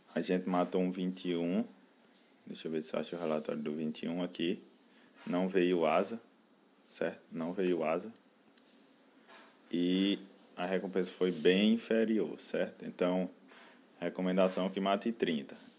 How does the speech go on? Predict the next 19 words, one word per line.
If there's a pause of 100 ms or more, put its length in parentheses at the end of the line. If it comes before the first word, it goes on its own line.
E
parece
que
a
recompensa
lá
que
eu
falei, (920)
das
dez
asas
anjo (1400)
e (800)
dos (1400)
diagramas
aqui
de
gravação,